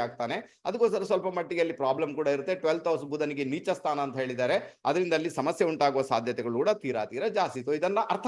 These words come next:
ಮಾಡ್ಕೊಳ್ಬೇಕು. But ಕಾರ್ಯಕ್ಷೇತ್ರದಲ್ಲಿ ನೀವು ಇನಿಷಿಯೇಟ್ ತಗೊಳ್ತೀರಿ ಅಂದಾಗ ಅದು ಯಾವುದೇ ಸಮಸ್ಯೆ ಇಲ್ಲ, ಖಂಡಿತ ಅದರಲ್ಲಿ ನೀವು ಪ್ರೊಸೀಡ್ ಆಗ್ಬೋದು, ಓಕೆನಾ? ನೆಕ್ಸ್ಟ್ ಏನಿದೆ ನೋಡೋಣ. ಮೇಷರಾಶಿಯವರಿಗೆ ಅವರ ಜಾತಕದಲ್ಲಿ ಮೀನ ರಾಶಿಯಲ್ಲಿ ಗುರುವಿದ್ದರೆ ಅಲ್ವಾ, ಈಗ ಮೇಷರಾಶಿಯ ಜಾತಕ ಮೀನ ರಾಶಿಯಲ್ಲಿ ಗುರು ಇದ್ದಾನೆ, ಅವಾಗ ಏನಾಗುತ್ತೆ?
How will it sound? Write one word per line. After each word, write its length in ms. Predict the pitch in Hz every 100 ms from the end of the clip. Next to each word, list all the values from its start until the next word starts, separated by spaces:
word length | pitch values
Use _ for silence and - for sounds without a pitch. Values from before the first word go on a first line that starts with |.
| 240
ಮಾಡ್ಕೊಳ್ಬೇಕು. 540 | 190 147 147 170 143 240 - -
But 140 | 208 220 175
ಕಾರ್ಯಕ್ಷೇತ್ರದಲ್ಲಿ 760 | 190 226 226 220 220 214 208 202
ನೀವು 160 | 208 196 - 175
ಇನಿಷಿಯೇಟ್ 340 | 202 208 185 175
ತಗೊಳ್ತೀರಿ 420 | 170 160 160 156
ಅಂದಾಗ 220 | 147 147 190 254
ಅದು 140 | 185 180 143
ಯಾವುದೇ 240 | 147 151 139
ಸಮಸ್ಯೆ 300 | 139 131 135
ಇಲ್ಲ, 80 | 123 208 220 - -
ಖಂಡಿತ 360 | 190 240 240 208 185
ಅದರಲ್ಲಿ 280 | 180 170 160
ನೀವು 100 | 220 247
ಪ್ರೊಸೀಡ್ 320 | 170 160 123
ಆಗ್ಬೋದು, 200 | 101 117 233
ಓಕೆನಾ? 200 | 233 127 - - 196
ನೆಕ್ಸ್ಟ್ 180 | 240 262
ಏನಿದೆ 240 | 214 180 160
ನೋಡೋಣ. 180 | 120 92 71 _ 139
ಮೇಷರಾಶಿಯವರಿಗೆ 760 | 214 233 240 226 185 208 190 226 -
ಅವರ 120 | 185 220 214
ಜಾತಕದಲ್ಲಿ 540 | 170 175 196 170 160 120 120
ಮೀನ 180 | 190 214 196
ರಾಶಿಯಲ್ಲಿ 360 | 175 175 185 139 160
ಗುರುವಿದ್ದರೆ 640 | 233 233 202 143 143 110 -
ಅಲ್ವಾ, 180 | 185 165 120
ಈಗ 80 | 135 208 233 -
ಮೇಷರಾಶಿಯ 500 | 139 160 165 156 160 135
ಜಾತಕ 320 | 135 - 196 185
ಮೀನ 140 | 226 240 220
ರಾಶಿಯಲ್ಲಿ 300 | 208 175 160
ಗುರು 160 | 170
ಇದ್ದಾನೆ, 180 | 139 131 139
ಅವಾಗ 160 | 233 220
ಏನಾಗುತ್ತೆ? 360 | 202 185 180 185